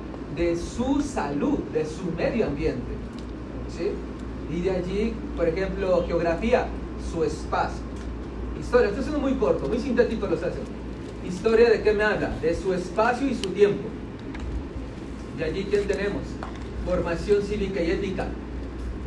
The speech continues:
el desarrollo de su juicio crítico moral. Educación física, su corporeidad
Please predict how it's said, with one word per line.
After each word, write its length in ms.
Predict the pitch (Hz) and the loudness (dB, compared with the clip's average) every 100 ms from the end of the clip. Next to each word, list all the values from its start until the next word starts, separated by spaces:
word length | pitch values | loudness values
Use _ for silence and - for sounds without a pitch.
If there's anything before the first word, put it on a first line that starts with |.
| - | -4
el 120 | 147 | 0
desarrollo 560 | 175 180 170 190 202 208 | 0 0 2 6 8 8
de 100 | 170 | 6
su 220 | 160 165 - | 2 0 2
juicio 360 | 220 - 208 | 2 2 0
crítico 480 | - 170 180 - 160 156 | 2 0 0 -2 -2 0
moral. 280 | 160 170 170 - - - - - - - - - - | 2 0 -2 -6 -8 -8 -8 -8 -8 -8 -8 -8 -4
Educación 460 | 160 170 - - 214 | 0 2 2 2 2
física, 500 | 220 233 - - - - - - - - - | 2 0 0 0 -2 -4 -10 -10 -10 -6 -4
su 180 | 226 | 0
corporeidad 880 | 220 190 175 170 170 160 160 190 262 | 4 4 2 2 4 4 4 4 2